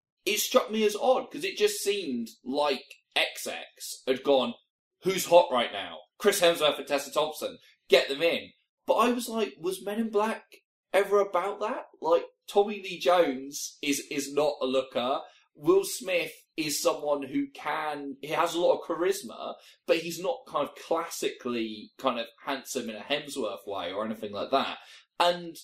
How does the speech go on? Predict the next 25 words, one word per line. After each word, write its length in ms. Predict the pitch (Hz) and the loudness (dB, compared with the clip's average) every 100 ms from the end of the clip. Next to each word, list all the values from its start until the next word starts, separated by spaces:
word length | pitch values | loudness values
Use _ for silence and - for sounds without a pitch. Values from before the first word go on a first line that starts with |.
| _ _ | _ _
for 180 | - 160 | -2 -2
me, 640 | 175 208 160 135 131 - - | -2 -4 -4 -8 -10 -14 -6
Tommy 260 | 175 170 | -4 -2
Lee 140 | 143 131 | -4 0
Jones 560 | 147 143 135 127 123 - | 0 0 -2 -6 -10 -4
and 160 | 135 127 | -4 -2
Will 120 | 120 | -4
Smith, 400 | - 180 143 - - _ - | -4 0 0 -2 -12 _ -8
their 500 | 123 135 156 165 135 | -4 -2 0 -2 -4
duo 440 | - 113 107 101 98 | -4 -4 -4 -8 -10
was 120 | 104 | -12
far 240 | - 131 127 | 0 2 2
more 240 | 120 117 | -2 -6
about 200 | 117 - | -8 -10
a 60 | - | -6
chalk 280 | 123 113 | -6 -6
and 120 | 107 101 | -8 -8
cheese 720 | 139 143 123 113 - - - - _ | 0 0 0 -4 -6 -12 -14 -20 _
kind 240 | 135 117 | -2 -2
of 80 | - | -4
thing 220 | 113 104 101 | -6 -6 -8
and 220 | 107 110 - | -14 -16 -12
comedic. 600 | 123 117 143 156 107 98 - _ _ _ | -6 -2 -2 0 -2 -4 -10 _ _ _
Whereas 520 | 135 139 143 135 - | 0 2 2 0 0
here, 480 | 170 170 127 117 | 0 2 2 0